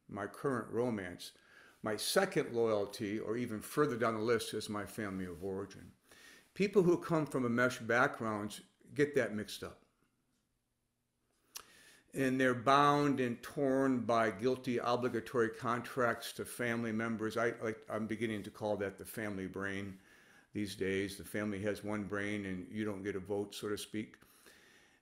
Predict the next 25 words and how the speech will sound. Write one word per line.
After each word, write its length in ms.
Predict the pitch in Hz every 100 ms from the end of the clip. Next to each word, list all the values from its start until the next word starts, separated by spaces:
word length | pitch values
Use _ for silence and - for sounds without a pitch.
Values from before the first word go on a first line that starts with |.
| -
And, 420 | 135 123 120 113 -
um, 640 | 135 127 120 117 113 117 -
and 180 | 135 131 -
if 200 | 143 143
your 160 | 147
loyalty 840 | 131 139 175 185 185 - 185 165 147
lies 580 | 123 131 139 139 143 143 -
to 100 | 131
your 200 | 120 113
family, 840 | - 139 147 156 110 104 101 104 - _ -
you're 180 | 117
in 80 | 110
trouble. 300 | - 95 87 - _ _ _ _ _ _ _ _ _ _ _ _ _ - - - -
Because 320 | - 147 131
there's 160 | 139 156
only 240 | 156 131
so 420 | 135 - 165 170
much 540 | 156 156 147 - - - _ _ _ _ -
availability 800 | 120 135 131 110 139 139 120
you 260 | 117 110 123
will 220 | 110 110
have 600 | 92 120 113 107 104 - -
to 220 | - 110
your 160 | 101
partner. 440 | 98 - - -